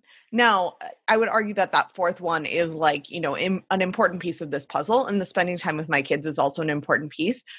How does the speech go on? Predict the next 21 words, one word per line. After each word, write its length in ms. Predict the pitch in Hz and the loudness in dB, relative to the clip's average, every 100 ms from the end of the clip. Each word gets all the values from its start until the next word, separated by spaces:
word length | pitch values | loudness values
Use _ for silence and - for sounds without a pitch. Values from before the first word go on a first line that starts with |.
| - | -8
But 120 | - 226 | -2 2
the 100 | 214 | 2
truth 400 | - 233 247 269 | 0 -6 -6 -4
is, 280 | - 165 214 - | 0 0 -2 -4
is 160 | 180 | -4
that 300 | 165 170 156 - _ _ _ _ - | 2 2 2 -2 _ _ _ _ -6
even 300 | 220 214 208 | 0 0 0
with 180 | 180 - | -2 -2
my 140 | 151 | -4
kids, 300 | 139 180 220 - | -2 -2 -2 -2
I 120 | 185 - | -2 0
often 380 | 208 277 233 151 | -2 2 0 2
don't 280 | 160 165 | -2 -2
show 300 | - - 165 | -6 -4 0
up 220 | 151 165 190 | 2 0 -2
with 140 | 180 | -4
my 140 | 156 139 - | -4 -4 0
full 340 | 156 160 - | 2 2 0
attention 760 | 160 - - 151 147 151 143 139 - | -6 -4 -4 -4 -2 -2 -2 -6 -6
and 300 | 151 151 - - | -4 -4 -4 -2
intention 960 | 240 285 - 131 135 - 135 147 220 | 0 0 -2 -8 -6 -2 -2 0 -2